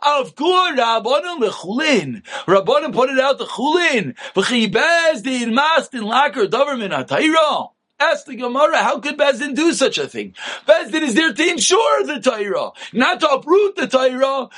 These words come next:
So ask, ask the Gemara, how could it be that in this scenario, on the Daraisa level it works, but the Darbanan came along and said, "No way."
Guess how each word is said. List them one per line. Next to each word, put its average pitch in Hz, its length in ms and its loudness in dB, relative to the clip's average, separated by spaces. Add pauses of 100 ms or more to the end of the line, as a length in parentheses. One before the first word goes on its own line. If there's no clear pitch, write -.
So 294 180 4
ask, 320 340 0
ask 320 600 -2
the 285 80 -8
Gemara, 302 420 0
how 254 220 0
could 277 180 -8
it 240 100 -4
be 311 200 2
that 269 160 2
in 240 80 -8
this 285 240 -4
scenario, 262 680 0 (200)
on 311 220 2
the 330 80 -4
Daraisa 302 800 0
level 311 340 2
it 277 100 -2
works, 320 480 0 (240)
but 202 140 2
the 170 60 -4
Darbanan 156 500 0
came 208 160 2
along 240 300 2
and 170 100 -6
said, 240 180 2
"No 170 200 0
way." 240 560 2